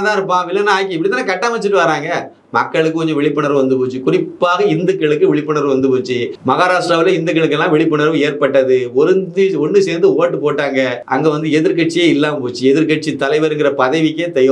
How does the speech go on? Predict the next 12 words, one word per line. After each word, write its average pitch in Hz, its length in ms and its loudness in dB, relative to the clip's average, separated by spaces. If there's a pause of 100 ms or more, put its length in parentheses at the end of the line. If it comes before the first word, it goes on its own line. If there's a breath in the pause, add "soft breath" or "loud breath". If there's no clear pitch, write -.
எந்த 156 240 0
கட்சிக்கும் 160 340 -4
தகுதி 156 300 0
இல்லைங்கிற 135 360 0
லெவலுக்கு 160 380 2 (400 loud breath)
அவ்வளவு 202 340 2 (120)
மரண 180 320 -2
அடி 165 180 -2
அங்க 151 180 -4
கொடுத்தாங்க. 139 400 -4 (520 loud breath)
ஆந்திராவுல 180 540 0
இதே 165 220 2